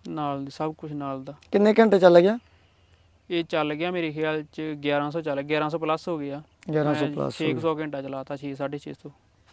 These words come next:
Speaker 2: ਚਲਾਇਆ ਜ਼ਿਆਦਾ ਆਪ ਹੀ ਆ ਕਿ ਡਰਾਈਵਰ ਵੀਰ ਵੀ ਚਲਾ ਚਲੂ ਲੈਂਦੇ ਆ?
Speaker 1: ਡਰਾਈਵਰ ਵੀਰ ਆਪਣਾ ਇੱਕ ਹੀ ਆ ਬਸ ਨਾਲ।
Speaker 2: ਅੱਛਾ।
Speaker 1: ਜਾਂ ਉਹ ਜਾਂ ਮੈਂ।
Speaker 2: ਵੀ ਦੋ ਜਣੇ ਹੀ ਚਲਾਇਆ ਇਸ
Speaker 1: ਦੋ
Speaker 2: ਟਰੈਕਟਰ ਨੂੰ?
Speaker 1: ਜਣੇ ਹੀ ਚਲਾਇਆ।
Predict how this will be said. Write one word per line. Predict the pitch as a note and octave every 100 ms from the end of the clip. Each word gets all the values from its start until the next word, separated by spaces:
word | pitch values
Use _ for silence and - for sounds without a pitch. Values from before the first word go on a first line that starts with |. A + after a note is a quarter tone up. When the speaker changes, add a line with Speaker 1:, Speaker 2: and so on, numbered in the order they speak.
| _ _ _ _ _ - _ -
Speaker 2:
ਚਲਾਇਆ | G3 F#3+ G3+
ਜ਼ਿਆਦਾ | G3+ G3+ G3+
ਆਪ | G3 G#3+
ਹੀ | A3+
ਆ | A#3
ਕਿ | A#3 A3
ਡਰਾਈਵਰ | F3 F3+ F3+
ਵੀਰ | F3+ F#3
ਵੀ | F3 F3+ E3
ਚਲਾ | E3+ D#3
ਚਲੂ | C#3 D3
ਲੈਂਦੇ | D3 C3+ B2+
ਆ? | B2 _ _ _ -
Speaker 1:
ਡਰਾਈਵਰ | D3+ E3 E3 F3+
ਵੀਰ | F3+ F3+
ਆਪਣਾ | D#3+ D#3 D#3
ਇੱਕ | D3+ -
ਹੀ | E3
ਆ | D3
ਬਸ | C#3 C#3
ਨਾਲ। | D3 C#3 C3 C3+ _ _ _ -
Speaker 2:
ਅੱਛਾ। | C3+ - C3+ A#2+ _ _ _ C#3+
Speaker 1:
ਜਾਂ | D3
ਉਹ | C#3+ D3+
ਜਾਂ | D#3+ C#3+
ਮੈਂ। | C#3 C3 C3+ C3 _ _ -
Speaker 2:
ਵੀ | F3
ਦੋ | F#3+ G#3+
ਜਣੇ | A3 A3+
ਹੀ |
ਚਲਾਇਆ | G3+ F3+ E3
ਇਸ | D#3+
Speaker 1:
ਦੋ | C#3+
Speaker 2:
ਟਰੈਕਟਰ | D3 D3
ਨੂੰ? | E3+
Speaker 1:
ਜਣੇ | C#3
ਹੀ |
ਚਲਾਇਆ। | C3+ C3 C3+